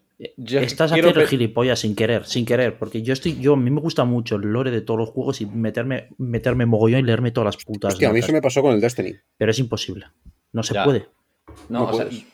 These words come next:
Speaker 2: yo lo que estoy pensando es que tienen que tirar mucho. En el primero lo que hacían, obviamente no tenía historia, ¿no? Pero tú te montabas tu historia.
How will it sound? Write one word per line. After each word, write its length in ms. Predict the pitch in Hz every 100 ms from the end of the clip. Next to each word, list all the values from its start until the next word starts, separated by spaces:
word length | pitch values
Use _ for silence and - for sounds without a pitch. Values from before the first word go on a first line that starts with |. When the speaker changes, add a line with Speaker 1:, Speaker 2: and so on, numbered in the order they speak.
| _
Speaker 2:
yo 160 | 117 135
lo 100 | 143
que 60 |
estoy 160 | 143 147
pensando 480 | 147 120 147 147 -
es 120 | 117
que 80 | 135
tienen 320 | - 127 131
que 80 | 127
tirar 320 | 123 120 113
mucho. 500 | 117 123 131 156 - _ _ _ _ -
En 120 | 110
el 140 | 107
primero 320 | 107 110 143 151
lo 140 | 147
que 60 | 135
hacían, 520 | - 147 139 180 _ _ _ - - 82 - -
obviamente 360 | 92 92 101
no 100 | 98
tenía 180 | 95 90
historia, 320 | - 104 92
¿no? 140 | 101 - _ _ _ _
Pero 280 | 113 113 -
tú 140 | 165
te 120 | 170 139
montabas 400 | 123 120 147 143
tu 80 |
historia. 320 | - - 92